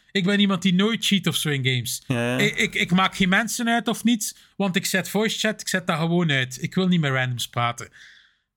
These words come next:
Speaker 1: Het ding is, dus ik heb maandenlang die game gewoon niet meer gespeeld. En ik wou dat van de week dus voor de eerste keer opstarten.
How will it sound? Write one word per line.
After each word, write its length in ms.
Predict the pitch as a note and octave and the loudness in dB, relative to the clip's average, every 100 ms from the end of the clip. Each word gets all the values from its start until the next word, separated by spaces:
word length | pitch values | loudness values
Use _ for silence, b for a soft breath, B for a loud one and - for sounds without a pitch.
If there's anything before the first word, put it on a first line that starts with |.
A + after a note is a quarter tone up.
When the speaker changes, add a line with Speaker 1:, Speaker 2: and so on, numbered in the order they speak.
| _ _ | _ _
Speaker 1:
Het 180 | G3+ G3+ | -4 4
ding 300 | A#3+ B3+ B3+ | 4 4 0
is, 440 | C#4+ - - - _ _ _ _ _ _ _ | 0 -2 -8 -12 _ _ _ _ _ _ _
dus 260 | D#3+ F3 | 2 2
ik 120 | F3 F3 | 2 2
heb 160 | F3+ | 2
maandenlang 640 | E3 D#3 F#3+ A#3 A#3+ B3+ | 2 2 2 2 0 0
die 220 | G#3+ F#3+ A3+ | 0 2 2
game 120 | G#3 | 2
gewoon 240 | G#3+ A3 | 2 4
niet 120 | G#3 | 4
meer 100 | F#3+ | 4
gespeeld. 760 | E3 D#3 - E3+ A#3+ C#4+ - _ _ _ _ - | 2 0 2 0 0 -4 -12 _ _ _ _ -2
En 160 | F3+ | 0
ik 120 | F3 | 0
wou 160 | E3+ E3+ | 2 2
dat 140 | E3 | 0
van 200 | C#3 E3 | 0 -2
de 80 | D#3 | 0
week 200 | D3 F#3+ | 0 0
dus 140 | A#3 - | 0 -2
voor 140 | B3 | 0
de 80 | G3+ | 2
eerste 280 | G3+ G#3 - | 2 0 -2
keer 140 | G3+ | -2
opstarten. 680 | A3+ - C4 B3 - C#4+ | 0 -2 -4 -4 -2 -4